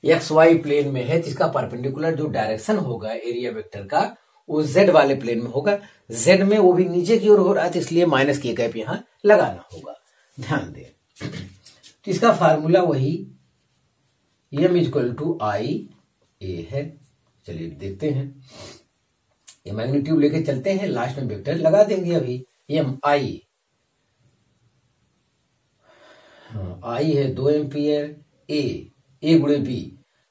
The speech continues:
तो तीन गुणे, हाँ, तीन दूनी छह दूनी बारह, बारह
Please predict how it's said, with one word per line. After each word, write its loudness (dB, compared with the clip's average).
तो -6
तीन 0
गुणे, 0
हाँ, -14
तीन -2
दूनी -2
छह -8
दूनी 0
बारह, -4
बारह 0